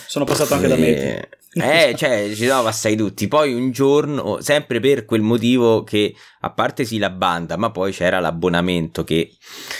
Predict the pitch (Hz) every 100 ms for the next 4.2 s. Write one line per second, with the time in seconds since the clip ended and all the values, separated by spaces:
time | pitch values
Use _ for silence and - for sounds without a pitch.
0 | - - - _ _ _ _ 123 120 113
1 | 104 113 113 117 117 127 117 113 - 120
2 | 147 120 110 113 110 104 110 117 113 113
3 | 104 92 98 98 92 - 104 90 95 104
4 | 131